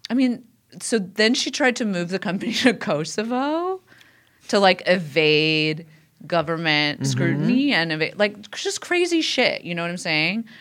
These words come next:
Speaker 1: And, like, I do think that Erica was probably a lot more involved with and knew more about Tom's crimes and embezzlement schemes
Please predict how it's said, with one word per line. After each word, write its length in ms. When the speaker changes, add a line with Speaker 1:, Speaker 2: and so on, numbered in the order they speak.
Speaker 1:
And, 160
like, 160
I 100
do 280
think 240
that 180
Erica 440
was 200
probably 680
a 40
lot 240
more 160
involved 560
with 280
and 220
knew 460
more 280
about 340
Tom's 400
crimes 640
and 160
embezzlement 680
schemes 760